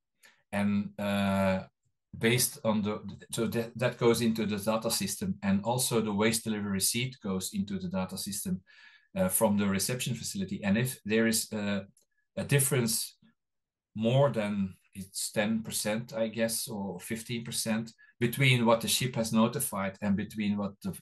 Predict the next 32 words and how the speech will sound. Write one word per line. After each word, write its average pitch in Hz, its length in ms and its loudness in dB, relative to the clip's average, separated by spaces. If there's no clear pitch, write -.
port 139 200 2
reception 95 420 0
facility 92 460 -4
has 92 180 -2
notified, 98 640 2
there 104 200 0
is 110 280 0
an, 101 240 4
an 104 160 4
automatic 110 640 4
alarm 104 540 4
being 98 220 4
sent 101 380 2
out 98 220 0
to 110 100 -6
the 98 120 -2
port 101 300 -4
authority 104 480 -4
so 101 240 -2
they 101 180 0
can 101 400 2
see 113 320 4
what, 104 420 2
what 113 200 4
is 110 140 2
the 92 80 -4
problem. 95 540 2
Why 104 280 4
did 98 300 -4
the - 80 -10
ship 98 320 -2
deliver, 95 580 -2